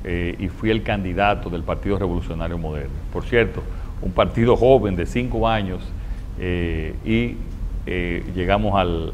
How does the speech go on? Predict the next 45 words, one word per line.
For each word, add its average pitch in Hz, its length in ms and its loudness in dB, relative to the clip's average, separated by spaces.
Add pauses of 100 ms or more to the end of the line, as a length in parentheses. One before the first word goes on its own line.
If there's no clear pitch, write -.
al 90 140 -4
gobierno, 104 480 0
lo 85 120 -2
cual 87 260 -2
es, 92 200 0 (520)
es, - 280 -6
se 95 160 0
ve 98 160 2
que 110 80 -2
es 95 60 0
un 101 100 -2
partido 98 480 0
que 92 80 -4
ha 90 80 2
hecho 95 220 0
las 85 140 -2
cosas, 87 500 -2 (500)
eh, 85 80 -4
bien, 101 440 2 (500)
eh, 90 340 -2
y 98 140 2
es 98 60 4
un 117 120 2
partido 113 400 2
también 104 400 0
que 107 120 2
nos 87 180 -2
está 90 180 0
acompañando 98 720 0
muchos 104 420 0
de 98 120 0
sus 104 120 -2
dirigentes 98 540 -2
en 90 160 -2
el 87 80 -2
gobierno. 73 360 -6 (500)
Ahora, 107 160 0
yo 95 200 -2
soy 123 200 -2
el 120 100 -2
presidente 117 540 -2
de 110 100 0
todos 104 300 0
los 92 120 0
dominicanos, 76 640 -6